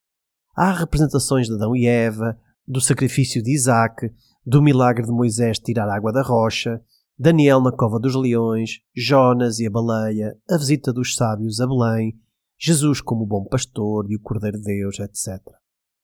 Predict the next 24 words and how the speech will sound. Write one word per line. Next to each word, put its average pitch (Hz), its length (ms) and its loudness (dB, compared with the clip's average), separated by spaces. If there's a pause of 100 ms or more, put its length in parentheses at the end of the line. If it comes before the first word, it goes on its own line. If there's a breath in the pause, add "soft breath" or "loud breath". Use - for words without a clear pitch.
(420)
As 131 100 -4
pinturas 147 420 4
misturam, 151 400 2
por 110 340 -4
vezes, 120 520 2 (420)
simbologia 123 640 4
pagã 113 460 0
com 113 240 -4
imagens 107 500 -2
cristãs. - 600 -4 (560)
Tal 139 120 4
mistura 160 360 2
de - 80 -6
símbolos 147 600 2 (400)
revela 127 400 2
apenas 113 400 -2
a 120 60 0
difícil 180 640 0
mudança 131 540 0
sofrida 110 580 -4
pelos 160 260 0
romanos 120 520 -2 (640)
ao 120 200 2
abandonarem 117 640 2